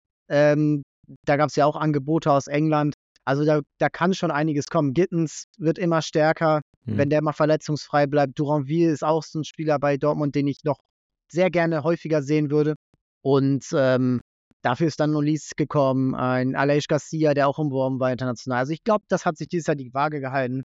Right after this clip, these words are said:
Speaker 1: Und, ähm, bei Reus und Hummels, da muss man auch ehrlich sein, also gerade bei Reus, da war der sportliche Impact ja wirklich sehr gering am Ende. Und bei Hummels, ähm, gut, das ist dann auch irgendwo seine eigene Entscheidung, dass er, ähm, jetzt immer noch vertragslos ist. Der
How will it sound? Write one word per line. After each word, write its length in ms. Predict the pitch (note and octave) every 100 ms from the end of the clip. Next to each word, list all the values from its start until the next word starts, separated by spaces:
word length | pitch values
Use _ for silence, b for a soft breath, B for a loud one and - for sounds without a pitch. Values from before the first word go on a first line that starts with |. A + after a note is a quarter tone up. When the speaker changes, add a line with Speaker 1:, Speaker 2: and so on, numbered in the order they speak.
| _ _ -
Speaker 1:
Und, 500 | C3 B2+ B2+ - -
ähm, 360 | C3+ B2+ A#2+ A2 _ _ -
bei 160 | C3
Reus 380 | A2+ B2+ D3 D#3+
und 160 | C#3 D3
Hummels, 280 | D#3 D3+
da 100 | -
muss 160 | C3+ C#3
man 140 | C3+
auch 40 | A#2+
ehrlich 220 | C#3 C3+
sein, 300 | C3 B2+ B2+ _ _ -
also 180 | C3 C3
gerade 280 | A3 D#3+
bei 80 | C#3
Reus, 360 | A#2+ B2 D3 -
da 120 | A#2+
war 120 | B2+
der 80 | B2
sportliche 460 | - C#3+ D#3+ C3+ D3+
Impact 260 | C#3 B2+
ja 100 | C3
wirklich 280 | C#3 C3+ G#2+
sehr 260 | A#2+ C#3+ D3+
gering 280 | C#3 C#3
am 140 | C3+ C3+
Ende. 340 | C3+ C#3+ C#3+
Und 120 | C3+
bei 120 | B2 A2+
Hummels, 520 | C#3+ D3+ C#3+ - - -
ähm, 400 | B2 A#2+ A#2+ A#2 _ _ _ _ _ -
gut, 220 | E3 F3+ - _ _ _ _ _ -
das 240 | B2+ -
ist 160 | D#3+ D#3+
dann 100 | D3
auch 220 | C#3+ E3
irgendwo 320 | D#3+ D3+ D3
seine 300 | C3+ C#3+ C#3
eigene 300 | A#2+ D#3 D#3
Entscheidung, 540 | C3 B2 C3+ B2+ B2+ B2
dass 160 | A#2+ -
er, 420 | C3 B2 B2 C3+
ähm, 360 | C3+ B2 B2+ C3+
jetzt 200 | C3 -
immer 200 | D3 C#3
noch 120 | C3
vertragslos 640 | C#3+ B2+ C3+ - D3 C3+
ist. 280 | D#3 C#3 -
Der 160 | C3+